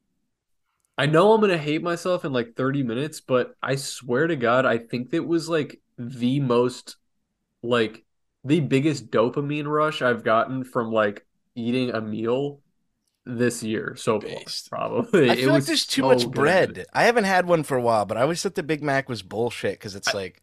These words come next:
Speaker 1: dude, I think the sauce they put on makes on, makes up for it. I mean, I, McDonald's is just based anyway, but for some, I don't even usually get a Big Mac. I usually get, like, a double cheeseburger or a McDouble or something like that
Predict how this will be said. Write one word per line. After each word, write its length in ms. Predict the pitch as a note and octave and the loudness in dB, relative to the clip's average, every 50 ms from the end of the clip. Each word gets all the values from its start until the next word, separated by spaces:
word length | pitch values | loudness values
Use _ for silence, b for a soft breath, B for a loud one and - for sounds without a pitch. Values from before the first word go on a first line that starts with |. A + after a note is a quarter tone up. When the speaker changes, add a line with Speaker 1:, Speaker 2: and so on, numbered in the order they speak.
| _ | _
Speaker 1:
dude, 320 | - C3+ C#3+ D3 C3+ A#2 - | 0 2 2 4 4 2 2
I 140 | - C3+ D3+ | 2 0 0
think 160 | C#3+ A#3 B3+ | 2 0 0
the 100 | C#4+ C4 | 0 -2
sauce 380 | - - - D#3+ D#3 F3 E3+ - | -2 -2 0 0 0 0 -2 -4
they 100 | F#3+ E3+ | -6 -6
put 220 | D3 - D#3+ D3 | -4 -2 0 2
on 180 | D3 C#3 B2 A#2+ | 2 2 0 0
makes 300 | B2 B2+ B2+ B2+ - - | 0 -2 -2 -2 -4 -2
on, 240 | B2 A#2+ B2+ B2+ - | -2 0 -2 -2 -4
makes 320 | C3+ B2+ A#2+ B2 A#2 - - | -6 -4 -4 -4 -4 -2 0
up 220 | B2 A#2 - - | 0 0 -2 -4
for 240 | - A#2+ A2+ A2+ A2 | -4 -2 0 0 0
it. 60 | G#2+ | 2
I 60 | B2+ | 0
mean, 160 | C3 D3+ D3+ D3 | 0 0 2 2
I, 240 | C#3+ C#3+ C3+ - - - | 0 0 -2 -4 -6 -6
McDonald's 520 | C3 C3 C#3+ C#3+ D#3+ F#3+ G3+ G#3+ A3 G#3 F3 | -4 -2 -2 0 0 0 0 0 -2 -4 -6
is 100 | D#3 C#3 | -8 -10
just 240 | - B2+ - - - | -10 -10 -10 -6 -4
based 340 | A#2+ A2 A2+ A2+ A2 - - | -2 0 0 -2 -2 -4 -6
anyway, 400 | G#2+ A2 A#2 A#2 A#2+ A#2+ A#2+ A#2 | -4 -4 -2 -2 0 0 0 0
but 320 | A2 A2+ A2 G#2+ G2+ b b b b b b _ _ | 2 0 0 0 0 b b b b b b _ _
for 80 | B2+ | -12
some, 220 | - - E3+ - - | -8 -6 -8 -4 0
I 120 | C3 C3+ | 2 2
don't 280 | C#3+ E3+ G#3+ A3 - - | 4 4 4 2 0 -4
even 240 | D#3 D#3+ D#3 D#3 C3 | -4 -4 -4 -2 -4
usually 600 | A#2 A2 A2 A2+ B2+ C#3 C3+ C#3 C#3+ C3+ C3 B2 | -4 -4 -2 -2 -2 -2 -2 -4 -4 -2 -2 -2
get 440 | A#2+ - - A2 A2 A#2 C3 - - _ _ _ _ _ - - - _ _ _ _ _ _ _ - | -4 -6 -4 -4 -2 -2 -4 -6 -8 _ _ _ _ _ -20 -20 -20 _ _ _ _ _ _ _ -2
a 60 | B2+ | -2
Big 280 | A2 A2+ A2+ G#2 A2+ | -2 -2 -6 -6 -6
Mac. 300 | A#2+ C3 C#3 C#3+ D3 C3+ | -4 -4 -4 -4 -2 0
I 40 | C3 | 0
usually 400 | A#2+ A#2 A2+ A#2 A#2 A#2 B2 A#2 | 0 0 0 -2 -2 -2 -4 -2
get, 220 | A2 A#2 A2+ G#2+ - | -2 -2 -4 -4 -4
like, 120 | A2+ G#2 G#2+ | -4 -4 -4
a 60 | B2 | -4
double 300 | A2+ - A2 G#2 G#2+ G#2 | -2 -2 -2 -2 -2 -6
cheeseburger 560 | - - - A2+ G#2+ G#2 - - B2 B2 A#2+ | -10 -10 -10 -10 -10 -10 -10 -8 -8 -8 -6
or 200 | C3 C#3 C#3 A#2+ | -6 -6 -4 -4
a 40 | A2 | -6
McDouble 440 | G#2 G#2 G#2 - - G#2+ G#2 G#2 A#2+ | -6 -8 -10 -8 -6 -6 -6 -4 -6
or 160 | B2 B2+ B2 | -8 -8 -10
something 220 | B2 - C3 - | -12 -14 -16 -14
like 180 | C3 C3+ C3 C3+ | -14 -14 -12 -10
that 260 | - D3 D3 D3 C#3 | -10 -8 -8 -10 -10